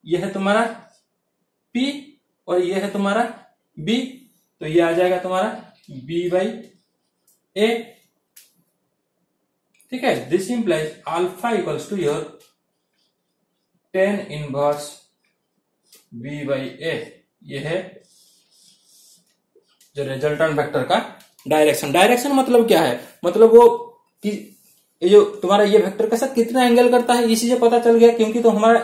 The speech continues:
ए का तो direction पता है, ठीक है। अगर हमको पता चल गया कि ए के साथ ये तुम्हारा resultant vector कितना angle करता है और कितना angle तुम्हारा बना रहा है, तो फिर उसी से हमको उसका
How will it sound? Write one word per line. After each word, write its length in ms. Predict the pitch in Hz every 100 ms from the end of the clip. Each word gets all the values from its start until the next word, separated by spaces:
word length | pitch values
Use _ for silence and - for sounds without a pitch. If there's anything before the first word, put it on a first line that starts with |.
| 202
ए 120 | 220
का 100 | 240
तो 140 | 240 226
direction 380 | 233 233 247
पता 200 | 254 262
है, 220 | 233 147 113 - - _ _ _ _ _ _ _ _ _
ठीक 140 | 269 277
है। 120 | 254 - - - _ _ _ _ _ _ _ _ _ _ _ _ _
अगर 260 | 151 175 254 - -
हमको 240 | 190 190 208
पता 200 | 180 180
चल 160 | 170
गया 160 | 156 190
कि 140 | 190 208 175
ए 160 | 208
के 80 | 226
साथ 280 | 226 202 196
ये 80 | 196
तुम्हारा 240 | 185 180
resultant 320 | 165 170 170 165
vector 280 | 156 160 156
कितना 300 | 196 226 208
angle 220 | 175 165
करता 280 | 151 135 139
है 140 | 196 - - _ _ _
और 100 | -
कितना 300 | 156 165 180 170
angle 180 | 170
तुम्हारा 200 | 165 165 156
बना 220 | 156 151
रहा 180 | 135 151
है, 120 | 233 - - _
तो 60 | 160
फिर 160 | 190 170
उसी 200 | 156 170
से 100 | 170
हमको 200 | 156 160
उसका 260 | 147 233